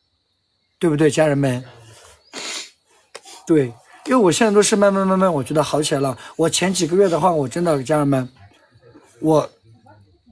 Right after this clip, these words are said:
就是一个月我就是三千块钱都没有收入的，知道吧？但是这个月的话就是好了，这个月的话就是我们分了，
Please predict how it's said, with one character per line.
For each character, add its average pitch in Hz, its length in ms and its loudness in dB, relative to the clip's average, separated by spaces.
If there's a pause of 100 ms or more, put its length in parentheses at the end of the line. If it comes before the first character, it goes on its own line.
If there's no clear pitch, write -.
(120)
就 208 160 2
是 190 300 2 (160)
一 151 160 -2
个 208 180 -2
月 208 200 6
我 135 260 0 (320)
就 185 140 -4
是 170 280 0 (140)
三 180 260 0
千 175 220 -4
块 185 160 0
钱 147 100 -4
都 151 80 -2
没 139 280 -4
有 151 100 2
收 143 220 -2
入 151 160 0
的， 135 100 -2
知 127 140 -12
道 139 120 -6
吧？ 113 220 -10 (500)
但 185 140 0
是 190 180 2
这 180 200 0
个 180 100 0
月 185 140 4
的 160 100 2
话 156 160 2
就 147 140 -4
是 156 200 -2
好 123 260 -6
了， 120 140 -8 (360)
这 180 80 -4
个 170 60 -2
月 170 120 2
的 151 80 2
话 156 160 2
就 147 140 -4
是 156 180 -2
我 127 160 -2
们 127 200 -4
分 156 360 -2
了， 127 160 0